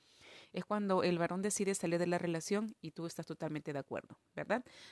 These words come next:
Rompe palito los dos y se van cada uno por su camino. Y bueno, y él hace su vida tranquilamente, con su conciencia tranquila y no hay ningún problema. Y la segunda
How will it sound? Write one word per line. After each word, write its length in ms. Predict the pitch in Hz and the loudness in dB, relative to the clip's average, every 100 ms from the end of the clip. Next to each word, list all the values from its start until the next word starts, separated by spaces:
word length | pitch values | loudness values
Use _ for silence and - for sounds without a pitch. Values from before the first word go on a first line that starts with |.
| - | -4
Rompe 280 | 180 190 220 | 0 2 0
palito 360 | - 190 196 | 0 -2 0
los 200 | 220 226 | -2 0
dos 260 | 262 320 - - | -2 -4 -6 -6
y 340 | 208 226 262 _ | -2 -2 -4 _
se 220 | - 180 | -2 2
van 360 | 170 190 247 - _ | 4 4 2 -6 _
cada 240 | - 180 180 | -4 0 2
uno 220 | 185 190 | 0 -2
por 160 | - 196 | -4 -8
su 140 | 233 | -6
camino. 500 | 262 269 294 277 285 - - - - - | -2 2 4 2 0 -6 -20 -20 -20 -8
Y 100 | 277 | -2
bueno, 300 | 233 220 311 - | 0 0 -4 -2
y 160 | 190 | 2
él 120 | 185 175 | 4 4
hace 160 | 190 | 0
su 180 | 185 220 | 0 0
vida 340 | 196 185 185 190 | 4 4 4 2
tranquilamente, 920 | 170 156 160 175 175 175 - 185 185 | -4 -6 -2 0 0 -4 -4 -2 -2
con 140 | - | -4
su 80 | - | -14
conciencia 380 | - 143 151 165 | -12 -10 -6 -6
tranquila 520 | - 190 - 180 190 - | -6 -8 -4 0 0 0
y 100 | 160 | -2
no 100 | 151 | -2
hay 80 | |
ningún 240 | 156 151 147 | -2 -2 -6
problema. 440 | 147 - - - _ _ - - _ | -4 -6 -6 -12 _ _ -20 -20 _
Y 140 | 247 | 0
la 100 | 226 | 0
segunda 600 | 208 226 208 214 190 190 | 2 0 0 0 0 0